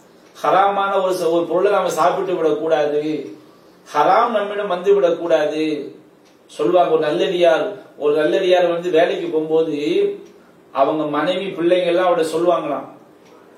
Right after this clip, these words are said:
"நீங்க வந்து, நாங்க பசியை தாங்கிக் கொள்வோம்,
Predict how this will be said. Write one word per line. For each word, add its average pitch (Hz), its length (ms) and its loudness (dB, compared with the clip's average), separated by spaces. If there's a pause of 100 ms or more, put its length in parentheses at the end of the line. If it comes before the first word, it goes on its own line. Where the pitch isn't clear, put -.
"நீங்க 156 320 0
வந்து, 156 260 0
நாங்க 160 280 0
பசியை 220 580 2
தாங்கிக் 180 440 0
கொள்வோம், 170 580 2